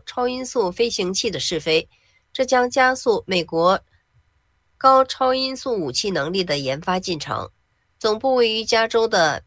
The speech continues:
平流层发射系统公司使用其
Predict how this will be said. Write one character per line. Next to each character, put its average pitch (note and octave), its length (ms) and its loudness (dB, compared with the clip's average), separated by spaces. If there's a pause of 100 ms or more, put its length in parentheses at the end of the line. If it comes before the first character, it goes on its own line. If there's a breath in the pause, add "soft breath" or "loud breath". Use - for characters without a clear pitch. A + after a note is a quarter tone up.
平 G#3+ 280 -4
流 A3+ 220 2
层 F#3 340 -2
发 A3+ 180 0
射 A#3 160 -4
系 G#3 180 -4
统 D#3+ 180 -4
公 F3 180 -6
司 G3 300 -4 (380 soft breath)
使 G#3 220 -2
用 B3+ 220 2
其 G3+ 400 0